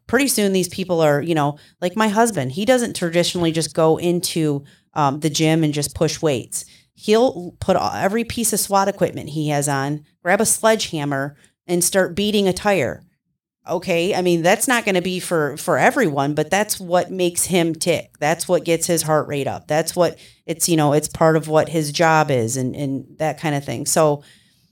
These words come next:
you just gotta know your people and know what their goals are, and then you start slowly with the things that they like and enjoy,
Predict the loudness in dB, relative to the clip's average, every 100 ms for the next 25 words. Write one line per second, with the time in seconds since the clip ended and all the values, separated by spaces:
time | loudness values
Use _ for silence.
0 | _ _ _ _ -12 -6 0 0 2 4
1 | 4 4 2 0 -4 -4 2 2 2 0
2 | 0 2 4 2 0 0 -2 0 0 2
3 | 4 4 2 0 -2 -2 -4 -6 -6 -4
4 | -2 0 2 2 0 -2 2 4 2 0
5 | -4 -6 -4 0 2 2 2 2 2 2
6 | 2 0 -2 -2 0 0 0 -4